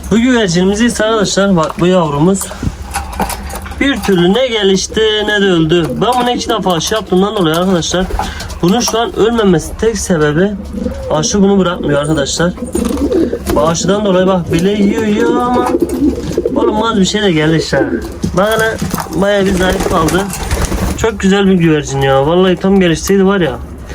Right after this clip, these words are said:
Bu öleceğini de tahmin etmiyorum zaten. Ama böyle zamanla da belki düzelebilir. Bak arkadaşlar, bir çütlümüzü de ama bir cipli getirmiştik. Onu çüt edemedik. Bizim şu güvelaca lis postamızı getirdik arkadaşlar.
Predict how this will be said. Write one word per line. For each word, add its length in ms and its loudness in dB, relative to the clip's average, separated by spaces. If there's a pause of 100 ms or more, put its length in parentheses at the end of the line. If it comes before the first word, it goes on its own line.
(400)
Bu 160 4
öleceğini 520 2
de 100 2
tahmin 320 2
etmiyorum 480 2
zaten. 480 0 (460)
Ama 220 2
böyle 240 4
zamanla 480 2
da 200 0 (200)
belki 260 2
düzelebilir. 760 0 (680)
Bak 120 0
arkadaşlar, 440 0 (640)
bir 60 2
çütlümüzü 560 0
de 100 2 (480)
ama 200 2
bir 100 2
cipli 280 -2
getirmiştik. 520 2
Onu 160 2
çüt 200 0
edemedik. 540 0 (460)
Bizim 200 4
şu 220 0
güvelaca 420 2
lis 260 2
postamızı 520 0
getirdik 420 0
arkadaşlar. 460 2